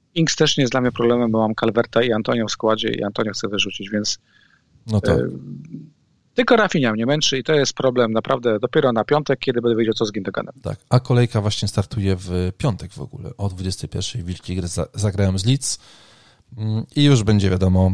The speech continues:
Speaker 2: czy nasz kapitan zagrał dobrze, czy też niedobrze, a może jednak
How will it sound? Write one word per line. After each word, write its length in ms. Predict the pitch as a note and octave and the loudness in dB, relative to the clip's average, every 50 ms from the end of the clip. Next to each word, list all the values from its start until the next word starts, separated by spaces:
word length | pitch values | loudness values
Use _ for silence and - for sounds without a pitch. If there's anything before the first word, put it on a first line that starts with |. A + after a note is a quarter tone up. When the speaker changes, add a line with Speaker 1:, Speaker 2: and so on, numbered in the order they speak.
| F#2+ F#2 | 0 -2
Speaker 2:
czy 160 | - - E2+ | -2 -2 0
nasz 220 | E2 E2+ E2 - - | 0 0 0 -2 -4
kapitan 500 | - E2 - - F#2+ - D#2+ D#2+ D#2 D2+ | -6 -6 -6 -6 -4 -4 -4 -4 -4 -4
zagrał 320 | - D#2+ - - - E2+ | -4 -6 -4 -4 -2 0
dobrze, 320 | F#2 A2+ G#2+ G2+ F2+ F2+ | 2 2 2 2 0 -2
czy 140 | F2 - - | -2 -4 -6
też 360 | - - F#2+ - - - - | -8 -6 -6 -4 -6 -4 -4
niedobrze, 460 | - F2+ F2+ F2+ E2+ - - - D#2 C2+ | -2 -2 0 0 -2 -2 -4 -6 -4 -4
a 40 | E2 | -2
może 260 | E2 E2 F2 E2+ F2+ | -2 -2 -2 -2 -2
jednak 400 | E2 D#2 - D#2 D#2 E2+ - - | -4 -4 -4 -6 -8 -8 -10 -12